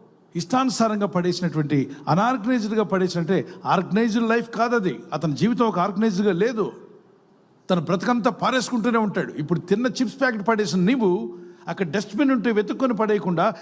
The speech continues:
ఎక్కడ పడితే అక్కడ పడేసావంటే you are unorganized person. నీ బ్రతుకులకు దేవుడు కోటి రూపాయలు కాదు, పదివేలు కూడా ఇవ్వడానికి ఆలోచిస్తాడు,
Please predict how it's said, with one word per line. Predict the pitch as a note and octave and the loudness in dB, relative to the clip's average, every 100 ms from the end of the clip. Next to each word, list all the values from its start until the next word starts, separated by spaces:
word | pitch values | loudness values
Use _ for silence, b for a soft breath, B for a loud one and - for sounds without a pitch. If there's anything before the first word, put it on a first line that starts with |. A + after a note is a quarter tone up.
| B | B
ఎక్కడ | F#3 F#3 C4 | -6 0 0
పడితే | C#4 B3+ | 2 0
అక్కడ | A3 | 0
పడేసావంటే | F3 A3 B3 G3+ F#3 F3+ | 0 0 0 -2 -2 0
you | G#3+ | 0
are | G#3+ | 2
unorganized | A3 G3 D#3+ G#3 B3 A#3+ G3+ A#3 F#3+ | 2 2 0 2 0 0 -2 -2 -2
person. | F3+ D#3+ - - - - _ _ _ _ _ _ _ _ _ | -4 -4 -4 -8 -16 -20 _ _ _ _ _ _ _ _ _
నీ | F#3+ | 2
బ్రతుకులకు | F#3+ F3 F#3 C4 A#3+ | 2 0 0 0 2
దేవుడు | F#3+ A3+ G#3 | 2 2 -2
కోటి | - A3+ F#3+ | -2 -2 0
రూపాయలు | - B3 A3 | -2 -2 0
కాదు, | G#3+ C#3 - - - - _ _ _ _ _ _ _ _ _ - | 0 -2 -8 -18 -20 -20 _ _ _ _ _ _ _ _ _ -2
పదివేలు | G3+ A3 B3+ | 0 2 2
కూడా | C4 B3+ | 2 0
ఇవ్వడానికి | A#3 A3+ G3 | 0 -2 0
ఆలోచిస్తాడు, | F#3+ A3 G3 F#3+ - | 0 0 -2 -2 -2